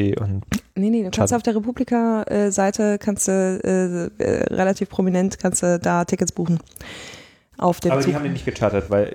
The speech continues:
Speaker 1: I C E kann man ja nicht chartern.
Speaker 2: Das ist eine Kooperation zwischen Bahn und, und Republika. Also die
Speaker 1: Das ist also eine Kooperation zwischen Bahn und Republika. <laughs> Aber wenn ich,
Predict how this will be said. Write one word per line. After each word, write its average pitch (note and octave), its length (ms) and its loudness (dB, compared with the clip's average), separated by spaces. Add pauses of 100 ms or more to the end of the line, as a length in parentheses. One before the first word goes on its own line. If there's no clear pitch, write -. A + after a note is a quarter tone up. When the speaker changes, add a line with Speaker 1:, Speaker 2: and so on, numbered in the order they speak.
(100)
Speaker 1:
I A#2 120 -2
C - 140 4
E - 20 0
kann - 140 0
man G#2+ 100 4
ja F#2+ 60 2
nicht G2+ 120 -6
chartern. A3 160 2
Speaker 2:
Das - 80 0
ist C#4 60 2
eine C4+ 80 2
Kooperation G#3 500 -2
zwischen F#3 260 -2
Bahn E3+ 220 2
und, E3+ 220 -2
und E3 160 0
Republika. E3+ 480 2
Also F3 260 0
die G3+ 160 2
Speaker 1:
Das A3 320 0
ist - 80 -8
also G#3 140 2
eine G3 180 0
Kooperation F3 580 2
zwischen - 280 -2
Bahn D#3+ 140 4
und - 100 -6
Republika. - 580 2
<laughs> - 20 2
Aber F3+ 220 0
wenn F3 140 4 (440)
ich, - 400 0